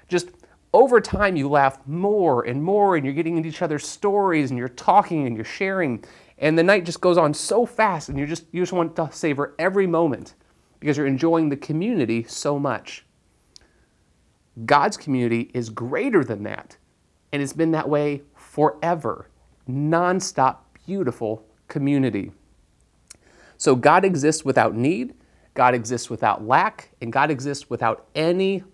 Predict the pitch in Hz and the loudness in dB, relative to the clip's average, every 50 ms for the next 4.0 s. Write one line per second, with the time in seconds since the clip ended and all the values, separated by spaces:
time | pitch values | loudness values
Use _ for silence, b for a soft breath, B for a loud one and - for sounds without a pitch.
0 | - - 120 123 131 143 156 160 165 151 143 131 113 110 - - - - - - | -14 -10 -4 0 2 2 4 4 4 2 2 0 0 -2 -4 -6 -8 -10 -10 -12
1 | - _ b b b b b b b - - 147 160 160 165 151 147 156 156 160 | -14 _ b b b b b b b -4 2 4 4 4 4 4 4 4 6 4
2 | 156 160 - 143 147 151 151 156 160 160 151 131 - 180 208 233 208 190 135 92 | 4 2 0 0 2 2 4 4 4 2 2 4 4 4 4 4 4 2 2 0
3 | - - - - _ - 131 127 120 113 - 160 160 170 160 147 123 107 - - | -2 -10 -12 -12 _ -6 -6 -4 -4 -4 0 2 2 4 4 2 2 0 -2 -6